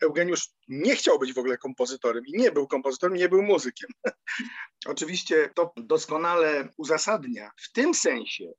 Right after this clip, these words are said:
że on po prostu pracował technikami, które mu odpowiadały, nie myśląc o tym, czy to będzie dzieło paraliterackie, czy paradokumentalne, czy słuchowiskowe, czy to będzie teatr radiowy. On nie myślał kategoriami muzycznymi,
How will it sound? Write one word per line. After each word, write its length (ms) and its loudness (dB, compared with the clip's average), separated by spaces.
że 600 -2
on 260 0
po 160 -2
prostu 720 2
pracował 420 2
technikami, 540 -2
które 280 2
mu 260 2
odpowiadały, 760 2
nie 200 0
myśląc 420 2
o 100 4
tym, 200 -4
czy 140 -12
to 100 -2
będzie 340 0
dzieło 540 2
paraliterackie, 1000 0
czy 140 -10
paradokumentalne, 920 0
czy 260 -4
słuchowiskowe, 920 0
czy 200 -2
to 100 0
będzie 260 2
teatr 520 0
radiowy. 680 0
On 300 0
nie 200 0
myślał 280 4
kategoriami 580 2
muzycznymi, 580 -2